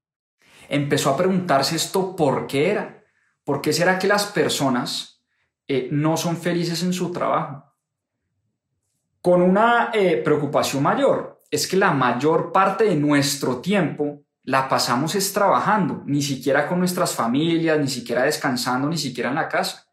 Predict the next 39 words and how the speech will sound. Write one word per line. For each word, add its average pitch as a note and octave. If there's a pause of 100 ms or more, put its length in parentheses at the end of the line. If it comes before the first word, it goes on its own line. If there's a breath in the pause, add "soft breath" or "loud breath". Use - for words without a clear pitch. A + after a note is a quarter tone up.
(460)
Si -
uno D3
tiene F#3+
un F#3+
trabajo G3+
de F3+
siete E3
o D#3
ocho C#3+
de E3+
la F3+
mañana D3
a C#3
seis, D3
siete E3
de F3
la E3+
noche, D#3 (460)
quiere D#3
decir D3+
que E3
uno E3+
la E3+
mayor D3+
parte G3
de F3+
su F#3
vida D#3 (180)
la A#2
está -
pasando C#3
en D3
el D3
trabajo. D3 (380 loud breath)
Y G#3
esa A#3+
era A#3+
una A#3
cuestión D#3